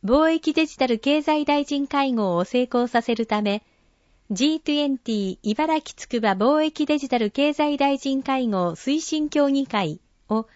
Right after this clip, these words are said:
県内の関係団体などと共に設立し、本会合開催の支援協力を行うとともに、心のこもったおもてなしの提供や、世界に向けた本県の魅力発信に取り組んでいます。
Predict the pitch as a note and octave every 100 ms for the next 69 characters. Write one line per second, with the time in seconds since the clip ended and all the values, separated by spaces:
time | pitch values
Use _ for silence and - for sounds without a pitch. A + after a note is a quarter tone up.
0 | _ _ - D4+ D#4 D4 B3+ A3 G#3+ C#4
1 | D4 D4+ D4 D4 C#4+ C4 A#3 A3 G#3 G3+
2 | G3+ A3 A3+ A3+ A3+ G#3+ A#3+ A3+ - -
3 | A3 A3 _ _ _ _ D4+ D#4 C#4 C4
4 | B3+ B3 B3 C4 - B3+ B3 A3+ A3+ -
5 | A#3 C4 C4+ A#3+ - C#4 C#4 C4+ C4+ B3+
6 | A#3+ A#3+ C4 C4 B3+ A3 G#3+ A3 G#3 G#3
7 | - _ - A#3+ D#4 D#4 D4+ C#4+ C#4+ D4
8 | D4 A3+ G3+ A3 C4+ C#4+ C4+ - B3+ B3
9 | B3 B3 B3 A#3 A3 G#3+ - _ _ -
10 | D#4 E4 D#4 C#4 A3 G#3+ B3 A#3+ A3+ C#4
11 | D4+ - A#3+ G#3 G3 F#3+ G3+ C#4 C#4+ C#4+
12 | B3 B3 - B3 A#3+ A3+ A#3+ B3+ - B3+
13 | A3 F3+ E3 E3 -